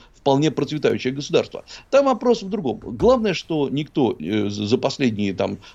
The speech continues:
э, с десятых годов никто никого в основном не убивает, никто ни в кого не стреляет, что уже хорошо в данном случае.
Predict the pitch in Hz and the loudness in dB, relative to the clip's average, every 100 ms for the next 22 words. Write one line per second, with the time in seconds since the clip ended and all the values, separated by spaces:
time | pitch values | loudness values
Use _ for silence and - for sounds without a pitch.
0 | - 95 110 113 127 135 120 120 139 131 | -4 0 2 0 0 2 2 4 4 4
1 | 107 123 120 139 117 107 - 127 110 95 | 2 0 -2 0 0 0 0 2 0 -4
2 | - - - 117 123 160 147 120 104 113 | -8 -20 -4 -2 0 2 2 0 0 2
3 | 117 104 113 175 240 208 135 127 135 113 | 0 0 0 4 4 4 -2 -6 -4 -4
4 | - 110 104 107 - 180 269 240 - - | -4 -4 -2 -4 -4 -2 2 2 0 -4
5 | 262 127 160 202 104 101 - - _ _ | -2 2 2 2 0 -6 -10 -20 _ _
6 | - - 113 107 98 82 - - | -20 -6 0 0 -2 -10 -14 -16